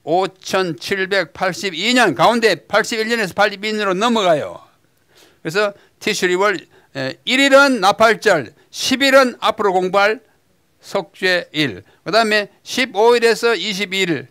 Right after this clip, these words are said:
이것이 초막절입니다. 그 다음에 이것은, 에, 직접 해당되지 않는 것이죠. 자, 초막절의 기원,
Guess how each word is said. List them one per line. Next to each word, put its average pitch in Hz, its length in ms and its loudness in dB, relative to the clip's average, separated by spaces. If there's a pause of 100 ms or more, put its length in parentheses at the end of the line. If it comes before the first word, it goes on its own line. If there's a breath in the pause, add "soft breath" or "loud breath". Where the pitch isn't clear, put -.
(120)
이것이 190 380 -4 (400 soft breath)
초막절입니다. 151 880 -4 (800 soft breath)
그 - 100 -14
다음에 202 320 2
이것은, 190 520 2
에, 123 400 -6 (1400 loud breath)
직접 185 420 -6
해당되지 135 380 -4
않는 98 200 -12
것이죠. 120 400 -16
자, 113 220 -4
초막절의 190 600 -2
기원, 170 360 0